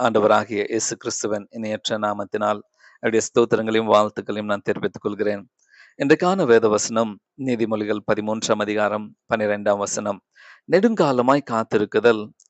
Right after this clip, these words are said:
இருதயத்தை இளைக்க பண்ணும், விரும்பினது வரும்போதோ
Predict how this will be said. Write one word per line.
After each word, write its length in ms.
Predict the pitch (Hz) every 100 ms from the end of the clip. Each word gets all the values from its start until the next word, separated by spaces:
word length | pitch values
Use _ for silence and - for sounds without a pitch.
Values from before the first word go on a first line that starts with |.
| -
இருதயத்தை 600 | 117 110 110 104 - 107
இளைக்க 360 | - 110 107 107
பண்ணும், 440 | 110 107 107 101 _ _ - -
விரும்பினது 500 | 156 220 196 135 120
வரும்போதோ 680 | 110 107 110 107 113 135